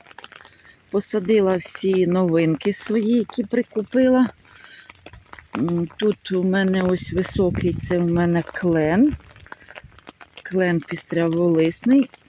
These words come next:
Клен ясеннолисний, пістряволисний. Побачимо, який він там.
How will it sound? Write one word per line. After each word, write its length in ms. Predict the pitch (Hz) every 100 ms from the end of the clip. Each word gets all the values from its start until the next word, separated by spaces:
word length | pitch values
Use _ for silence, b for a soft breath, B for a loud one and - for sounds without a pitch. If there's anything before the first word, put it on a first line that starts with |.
| B B -
Клен 260 | - 214 202
ясеннолисний, 760 | 190 208 185 190 226 262 220
пістряволисний. 880 | - 208 - 214 214 190 151 - 151 -
Побачимо, 520 | 220 170 156 - 160
який 240 | 156 -
він 160 | 160 156
там. 280 | 214 311